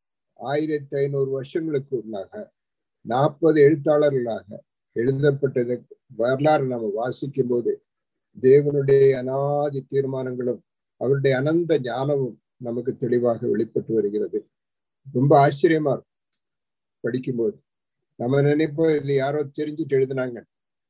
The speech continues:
தேவனுடைய ஆவியானவர் வெளிப்படுத்தாம இந்த காரியங்களை எழுதியிருக்கவே முடியாது. அடுத்ததாக, ஜெயம் கொள்ளுவது.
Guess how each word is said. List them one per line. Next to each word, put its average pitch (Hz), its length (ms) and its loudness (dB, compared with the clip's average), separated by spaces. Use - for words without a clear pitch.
தேவனுடைய 135 400 0
ஆவியானவர் 143 580 0
வெளிப்படுத்தாம 127 880 -4
இந்த 107 200 -2
காரியங்களை 127 540 2
எழுதியிருக்கவே 120 600 0
முடியாது. 107 360 -8
அடுத்ததாக, 175 800 2
ஜெயம் 185 440 4
கொள்ளுவது. 131 840 0